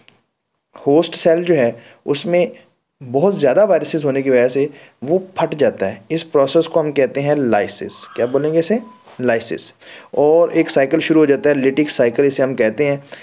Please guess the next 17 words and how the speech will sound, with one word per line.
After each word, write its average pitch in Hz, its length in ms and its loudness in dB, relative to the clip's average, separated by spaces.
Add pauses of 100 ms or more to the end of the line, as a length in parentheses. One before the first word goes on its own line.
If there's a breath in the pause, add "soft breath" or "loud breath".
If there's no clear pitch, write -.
(140 loud breath)
अब 143 120 2
ये 156 120 4
लिटिक 151 280 0
साइकिल 147 260 0
क्या 147 180 2
करेगा, 135 340 2 (100)
इसमें 143 380 -4
जो 135 160 2
वायरसेस 123 480 0
रिलीज़ 123 460 0
हुए 143 180 0
हैं, 135 80 2
होस्ट 123 340 0
से 127 100 0
बाहर 113 260 0
निकले 139 320 -2
हैं, 131 140 -4